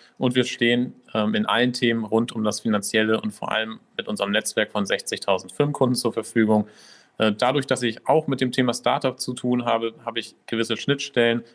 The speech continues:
mit Thorsten, der heute freundlicherweise dabei ist und wir freuen uns total. Ähm, ja, wie sind wir auf unseren Gast Thorsten gekommen?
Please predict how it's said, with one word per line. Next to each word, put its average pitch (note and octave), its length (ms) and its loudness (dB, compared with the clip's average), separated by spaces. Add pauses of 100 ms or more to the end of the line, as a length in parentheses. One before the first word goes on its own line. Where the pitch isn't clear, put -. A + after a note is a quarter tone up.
mit A2+ 200 0
Thorsten, C#3+ 400 0
der B2 100 2
heute A#2+ 260 2
freundlicherweise A2 640 0
dabei A2 400 2
ist A2+ 260 -2
und G2+ 160 -4
wir G#2 120 -8
freuen A#2+ 360 0
uns A2+ 160 -2
total. G#2 440 0 (420)
Ähm, G#2 400 0 (280)
ja, A#2+ 220 2
wie D3 140 -2
sind E3 160 -6
wir D#3+ 100 2
auf C#3+ 60 -8
unseren C#3 240 -4
Gast - 400 -4
Thorsten C#3 360 0
gekommen? G2+ 440 -2